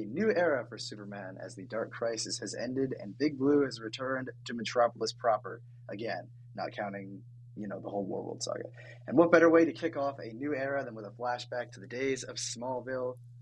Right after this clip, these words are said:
As John and Martha Kent have a heart-to-heart chat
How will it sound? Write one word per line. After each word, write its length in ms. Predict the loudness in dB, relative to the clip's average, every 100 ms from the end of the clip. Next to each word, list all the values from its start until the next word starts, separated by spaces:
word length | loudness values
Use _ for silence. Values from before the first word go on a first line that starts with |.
| -20 -20 -20 -20 -20 -20 -4
As 160 | -4 -2
John 320 | -2 0 0
and 100 | 0
Martha 280 | 2 0 -2
Kent 320 | -4 -4 -4 -6
have 120 | -6
a 100 | -6 -6
heart-to-heart 560 | -6 -6 -8 -8 -8
chat 380 | -6 -4 -4 -6